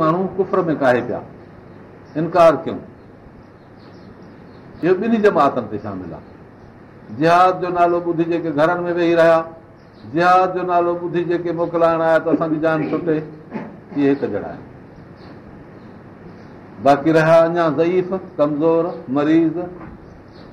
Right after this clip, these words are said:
يا جن کي لا يجدون ما ينفقون حرج، الله تعاليٰ فرمائي ٿو ته ضعيف انهن تي نه آهي، مريضن تي نه آهي، ۽ نه ڪي انهن تي جيڪي نٿا لهن، ما ينفقون، ا، خرچ ڪن الله جي رستي ۾،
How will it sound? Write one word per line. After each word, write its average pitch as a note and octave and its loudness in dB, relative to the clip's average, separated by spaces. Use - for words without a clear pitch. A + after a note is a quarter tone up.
يا D#3 4
جن D#3 0
کي E3 4
لا D#3+ 4
يجدون D#3+ 0
ما D#3 0
ينفقون D3+ -2
حرج، D#3+ 4
الله D#3 2
تعاليٰ D#3 2
فرمائي D#3+ 2
ٿو F3 -4
ته D3+ -6
ضعيف E3 -2
انهن D#3+ -2
تي D3+ -4
نه D3+ 0
آهي، D#3+ 2
مريضن D3+ -2
تي D3 -2
نه C#3+ 0
آهي، ۽ D#3 0
نه D#3+ 0
ڪي D3+ -2
انهن D#3 2
تي D#3+ -2
جيڪي D3 -4
نٿا D3+ 2
لهن، D3 2
ما D3 -4
ينفقون، C#3+ -4
ا، - -6
خرچ D3 2
ڪن C#3+ 0
الله C#3 4
جي C3+ -2
رستي ۾، C3 -4